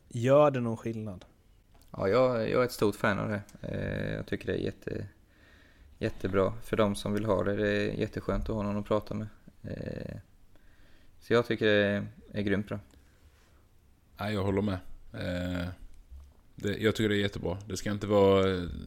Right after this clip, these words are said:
Speaker 3: tvång att någon ska behöva göra det om man inte vill, men det ska finnas en möjlighet till det, och jag tror att det är, eh, nyttigt för alla att göra det.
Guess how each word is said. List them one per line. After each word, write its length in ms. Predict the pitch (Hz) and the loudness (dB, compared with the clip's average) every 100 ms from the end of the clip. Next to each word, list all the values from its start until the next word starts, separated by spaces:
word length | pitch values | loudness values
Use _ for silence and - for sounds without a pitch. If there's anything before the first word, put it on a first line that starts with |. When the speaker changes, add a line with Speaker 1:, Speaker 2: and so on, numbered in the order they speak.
| - - - | -14 -16 -4
Speaker 3:
tvång 320 | 110 85 78 | 0 0 -2
att 120 | 87 | -2
någon 140 | 98 | -2
ska 140 | 87 92 | -2 -2
behöva 380 | 95 101 82 87 | 0 0 0 2
göra 220 | 90 82 | 2 0
det 60 | |
om 60 | 85 | -2
man 80 | 85 | -4
inte 100 | 87 | -2
vill, 300 | 87 82 87 | -2 -2 -4
men 140 | 90 | -4
det 100 | 87 | -4
ska 140 | 85 95 | -6 -4
finnas 280 | 95 92 98 | -4 -4 -4
en 80 | |
möjlighet 380 | 90 92 85 82 | -2 -2 -2 -6
till 220 | - 85 | -2 -2
det, 140 | 76 78 | -2 -6
och 120 | 80 | -6
jag 140 | 82 | -6
tror 320 | - 95 82 82 | -2 -2 -2 -4
att 160 | - | -6
det 140 | 87 80 | -8 -6
är, 500 | 90 82 80 80 - | -4 -4 -4 -6 -8
eh, 240 | 80 78 | -8 -6
nyttigt 680 | 82 92 - - 80 - - | -4 -4 -4 -12 -14 -16 -18
för 400 | - - - 92 | -16 -14 -8 -4
alla 300 | 85 90 78 71 | -2 0 -2 -4
att 300 | 73 76 76 | -8 -8 -6
göra 240 | 85 - | -4 -6
det. 140 | - | -8